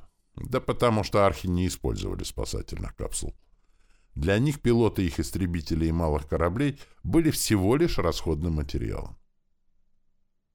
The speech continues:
Сейчас, по прошествии этих суток, над этим полем боя властвовали силы Содружества. Вошедшие в систему все корабли архов были уничтожены.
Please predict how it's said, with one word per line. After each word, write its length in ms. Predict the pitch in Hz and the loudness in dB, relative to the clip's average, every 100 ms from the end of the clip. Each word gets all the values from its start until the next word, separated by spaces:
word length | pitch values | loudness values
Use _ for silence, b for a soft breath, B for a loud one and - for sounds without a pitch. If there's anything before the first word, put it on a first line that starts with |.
| _ _ _ _ _ _ _ _ _ _ | _ _ _ _ _ _ _ _ _ _
Сейчас, 480 | - - 78 139 139 | -10 -6 -2 -2 -2
по 140 | - 71 | -2 -2
прошествии 600 | 78 - 92 - 90 80 | 0 0 -2 -2 -2 -2
этих 240 | 76 82 | -2 -6
суток, 440 | - 131 - - | -4 -6 -6 -10
над 320 | - 90 101 110 | -4 0 2 2
этим 260 | 104 98 | 0 -2
полем 380 | - 98 90 90 | 0 2 2 2
боя 180 | 117 139 | 2 2
властвовали 640 | 92 90 - 101 95 87 | 2 2 0 -2 0 0
силы 340 | - 90 82 | -2 -2 -2
Содружества. 720 | 80 90 82 55 50 - - 55 | 0 0 0 -4 -4 -8 -8 -6
Вошедшие 600 | 57 65 - 65 - 64 | -4 -4 -4 -4 -4 -4
в 60 | |
систему 420 | - 76 - 73 67 | -4 -4 -2 -2 -2
все 200 | - 64 | -4 -2
корабли 400 | 73 69 67 78 | -2 -2 0 0
архов 360 | 107 - 57 | 0 -2 -6
были 260 | 64 76 82 | -2 -2 0
уничтожены. 960 | 73 82 85 - - 98 92 92 - | 0 -2 -4 -6 -6 -6 -8 -10 -10